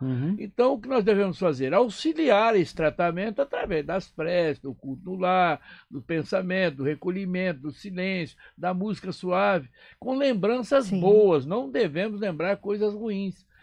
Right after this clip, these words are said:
Speaker 2: Eu sou contra a pessoa tá lembrando, até brinquei outro dia aqui, de, "Ah,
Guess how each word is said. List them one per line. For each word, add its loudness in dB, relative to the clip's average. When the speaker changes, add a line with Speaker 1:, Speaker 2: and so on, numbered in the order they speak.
Speaker 2:
Eu -4
sou -4
contra -2
a -2
pessoa -10
tá -10
lembrando, -8
até -6
brinquei -8
outro -12
dia -8
aqui, -10
de, -14
"Ah, -4